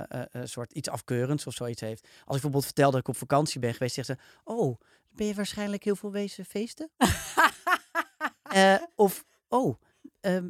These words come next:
Speaker 1: zal je waarschijnlijk alleen maar met, eh, eh, bij toeristische plekken langs zijn geweest." Dus ik hoor al dat het helemaal niet een oprechte vraag is dat ze wil weten waar ik ben heen geweest, maar ze denkt eigenlijk, "Ja, je bent waarschijnlijk alleen maar op fe-, op feestvakantie geweest en je hebt waarschijnlijk ook geen enkele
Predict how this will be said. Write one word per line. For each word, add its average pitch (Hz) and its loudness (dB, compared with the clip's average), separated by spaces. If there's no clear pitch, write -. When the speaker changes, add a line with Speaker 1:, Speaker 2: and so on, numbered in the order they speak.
Speaker 1:
zal - 2
je 143 6
waarschijnlijk 139 0
alleen 160 2
maar 160 0
met, 165 -4
eh, 165 0
eh, 156 -6
bij 156 2
toeristische 170 0
plekken 208 -2
langs 156 2
zijn 127 2
geweest." 117 -2
Dus - -16
ik 156 -2
hoor 185 8
al 143 8
dat 170 0
het 156 0
helemaal 165 4
niet 160 2
een 156 2
oprechte 156 4
vraag 131 4
is 117 -4
dat 143 2
ze 139 0
wil 143 4
weten 147 6
waar 135 8
ik 123 2
ben 131 2
heen 139 4
geweest, 135 2
maar 143 2
ze 123 -4
denkt 135 0
eigenlijk, 143 0
"Ja, 120 -4
je 120 0
bent 110 -6
waarschijnlijk 113 -6
alleen 117 0
maar 120 0
op 120 -4
fe-, 139 -2
op 123 -4
feestvakantie 147 2
geweest 117 -4
en 143 -8
je 120 -4
hebt 120 -6
waarschijnlijk 127 0
ook - -8
geen 143 2
enkele 147 2